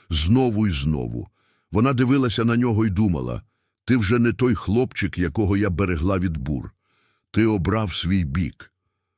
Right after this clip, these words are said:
Ночі стали іншими. Колись Галина лягала з думками про те, як зробити всім добре,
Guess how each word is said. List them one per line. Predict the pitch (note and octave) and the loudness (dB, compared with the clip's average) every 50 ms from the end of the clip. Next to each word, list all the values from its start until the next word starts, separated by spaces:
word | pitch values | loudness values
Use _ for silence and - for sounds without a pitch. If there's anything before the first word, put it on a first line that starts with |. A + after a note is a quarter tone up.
| _ _ _ _ _ _ - | _ _ _ _ _ _ -2
Ночі | F2 G#2 G2+ E2+ - - D#2+ | 0 0 0 -2 -2 -4 -4
стали | D#2 - - F#2 E2+ D#2+ D#2+ - - | -6 -4 -4 -2 -2 -2 -4 -4 -4
іншими. | - F2+ D#2+ C2+ A#1+ - - - A#1 G#1+ G#1+ G1+ - _ _ _ _ _ _ | -2 -2 -2 -2 -4 -6 -8 -8 -8 -10 -10 -12 -16 _ _ _ _ _ _
Колись | - F2+ F2+ G#2 G#2 D2+ | -4 -2 0 0 0 -2
Галина | C#2 E2+ F#2+ G2+ A2 A2 G#2 F#2+ F#2+ | -2 -2 -2 0 0 0 0 0 0
лягала | F#2+ F2 F2 A2 A2 G#2 F#2+ | 0 0 -2 -2 -2 -2 -4
з | D#2 - | -4 -4
думками | D2+ F2 D#2+ D2+ - A2 G#2+ G#2+ G2+ E2+ | -2 -2 -2 -2 -2 -4 -2 -2 -2 -4
про | - - D#2 D#2 D2+ | -4 -4 -6 -6 -4
те, | - G2+ G2+ F2 - - - - - _ _ | -2 -2 -2 -2 -4 -10 -18 -20 -20 _ _
як | - E2+ G2 E2+ C#2+ | -2 -2 -2 -2 -2
зробити | D2+ F2+ F#2 F2+ E2 G#2 G2+ - F2 | -2 -2 -2 0 0 -2 -2 -2 -2
всім | D#2 - - - G#2+ G2+ F#2 D#2+ | -4 -2 -2 0 0 2 2 0
добре, | C2 - F#2 D2+ A#1+ G#1 - A1+ - | 0 0 -2 -2 -4 -6 -8 -10 -12